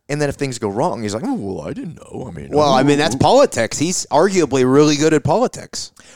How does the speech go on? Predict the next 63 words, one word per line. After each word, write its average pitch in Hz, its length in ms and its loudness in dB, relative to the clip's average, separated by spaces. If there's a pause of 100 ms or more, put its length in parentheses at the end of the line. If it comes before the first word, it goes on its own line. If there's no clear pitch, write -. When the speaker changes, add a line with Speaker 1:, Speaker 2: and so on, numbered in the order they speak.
Speaker 1:
Right. 170 220 0
And 143 180 -4
if - 140 -4
you 151 80 -6
read 143 160 -4
his 113 120 -6
book, 104 200 -6
Art 98 160 -6
of 85 60 -14
the 85 80 -14
Deal, 101 320 -4
I - 20 -8
mean, 92 100 -10
he's 98 140 -8
all 151 80 -6
about 120 220 -8
keeping 101 240 -14
people - 260 -10
off - 180 -10
balance, - 440 -16
right? 69 160 -12
Off - 100 -10
Speaker 2:
I've - 60 -12
Speaker 1:
balance. 80 220 -8
Speaker 2:
actually 101 160 -10
read 95 180 -12
that - 160 -20
book. - 260 -20
Speaker 1:
And 113 400 -4 (920)
Speaker 2:
Have 123 100 -4
Speaker 1:
that 127 80 2
Speaker 2:
you? 208 120 0 (540)
Speaker 1:
I 90 100 -8
have 131 180 -2
not. - 480 -8
Speaker 2:
Okay. 113 180 -8
Speaker 1:
Okay. 101 200 -4
I've 104 100 -6
not 127 200 -8
read 123 200 0
the 104 60 -4
book, 90 380 -6
but 95 140 -6
I've 92 120 -6
heard 123 160 -4
a 110 40 -2
lot 101 140 -2
of - 80 -14
people 101 200 -10
say 98 300 -4
that 87 160 -8
that 117 180 -6
is 120 120 -6
the 95 80 -10
way 104 140 -6
to 95 60 -10
understand 92 500 -10
his 95 120 -6
political 90 420 -8
style. - 380 -12 (300)
Okay. - 180 -10 (560)
And 110 380 -2
so 110 340 2